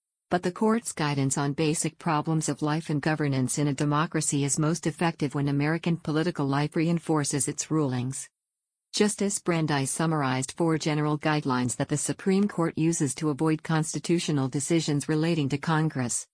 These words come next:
The court will not anticipate a question of constitutional law nor decide open questions unless a case decision requires it.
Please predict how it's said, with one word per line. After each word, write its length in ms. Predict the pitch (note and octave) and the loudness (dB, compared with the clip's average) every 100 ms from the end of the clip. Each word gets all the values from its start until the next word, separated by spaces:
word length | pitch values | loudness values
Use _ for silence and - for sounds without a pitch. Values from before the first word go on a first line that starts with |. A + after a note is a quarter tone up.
| - | -4
The 100 | F3+ | -4
court 320 | - F#3 F3+ | 0 0 2
will 140 | D3 C#3 | 2 2
not 220 | C#3+ E3+ | 2 2
anticipate 640 | D#3 - F#3+ F3+ - D3 | 0 0 0 0 0 -2
a 60 | C#3+ | -2
question 460 | - E3 D#3 - D3 | -4 -4 -2 0 0
of 140 | C#3 | 0
constitutional 840 | E3 D3+ - D#3+ - E3+ E3 C#3 | -2 -2 -2 -2 0 0 2 0
law 240 | C3+ D3 D3+ | 2 2 2
nor 180 | D3+ | 2
decide 420 | C#3+ C#3+ E3+ D#3 - | 0 0 0 0 0
open 300 | E3 E3+ E3+ | -2 0 -2
questions 560 | - D#3 - E3+ D3 | 0 -2 0 -2 0
unless 320 | D#3 D3 D3+ D#3+ | 2 2 0 -2
a 40 | |
case 300 | - E3+ E3 | -2 -2 0
decision 500 | - C#3 F3 E3 D3 | -2 0 0 0 0
requires 540 | C3 - D3 C3 C3 | -2 -2 -2 -2 -2
it. 240 | C#3 C3 | -4 -6